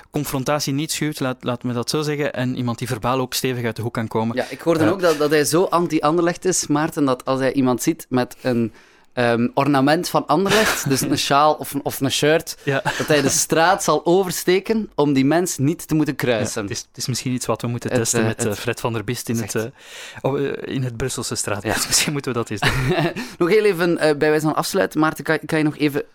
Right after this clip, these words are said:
Speaker 2: uitleggen hoe het komt dat, eh, R W D M vlak, eh, of ja, eind augustus pas
Speaker 1: Ja.
Speaker 2: hiermee komt?
Speaker 1: De, de, het is wat Philippe daarnet ook zei, de, de wegen van, van Thierry Dey, de voorzitter, zijn op dat gebied een beetje ondoorgrondelijk, hè.
Speaker 2: <laughs>
Speaker 1: Eigenlijk is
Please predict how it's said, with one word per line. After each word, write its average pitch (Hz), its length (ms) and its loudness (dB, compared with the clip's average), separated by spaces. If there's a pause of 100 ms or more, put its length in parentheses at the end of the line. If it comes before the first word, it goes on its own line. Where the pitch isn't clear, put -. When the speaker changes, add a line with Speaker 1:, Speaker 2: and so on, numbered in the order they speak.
Speaker 2:
uitleggen 147 440 0
hoe 135 100 0
het 139 120 -4
komt 156 180 0
dat, 147 300 -4
eh, 123 200 0 (120)
R 143 140 0
W 131 60 0
D 127 60 0
M 127 180 2 (1160)
vlak, - 580 -2 (460)
eh, - 180 -14
of - 280 -6 (160)
ja, 143 240 0 (100)
eind 196 300 2
augustus 175 500 -2
pas - 360 -4 (400)
Speaker 1:
Ja. 147 240 0
Speaker 2:
hiermee 147 300 2
komt? 175 360 -10
Speaker 1:
De, 151 320 -2
de, 147 380 -2
het 117 120 -6
is 127 100 -2
wat 147 140 -4
Philippe 151 220 -2
daarnet 143 260 -2
ook 156 140 -2
zei, 139 200 -2
de, 135 120 -2
de 127 120 -2
wegen 143 420 -2
van, 135 360 -2
van 131 260 -2
Thierry 131 260 -2
Dey, 127 180 -2
de 131 80 -2
voorzitter, 135 540 -4
zijn 127 280 -2
op 117 120 -6
dat 127 160 -4
gebied 127 280 -6
een 117 60 -2
beetje 120 180 -4
ondoorgrondelijk, 123 720 0
hè. 127 60 2 (160)
Speaker 2:
<laughs> - 100 -2
Speaker 1:
Eigenlijk 127 340 -4
is 139 220 -2